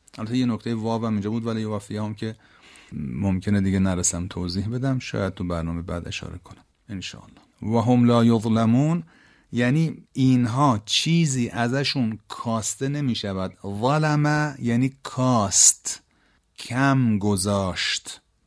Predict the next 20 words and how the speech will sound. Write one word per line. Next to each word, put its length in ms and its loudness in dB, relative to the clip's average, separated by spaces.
توجه 360 -2
فرمودید؟ 680 -2
مثلاً 320 -2
سوره 380 -2
مبارکه 640 -2
کهف 600 -4
می‌فرماید 640 -4
که 340 -2
«کلتا 320 2
الجنتین 800 0
آتت 560 -4
اکلها 680 -4
ولم 520 4
تظلم 720 0
منه 600 2
شیئا»، 600 0
آیه 320 2
سی 320 2
و 80 2
سه 380 -2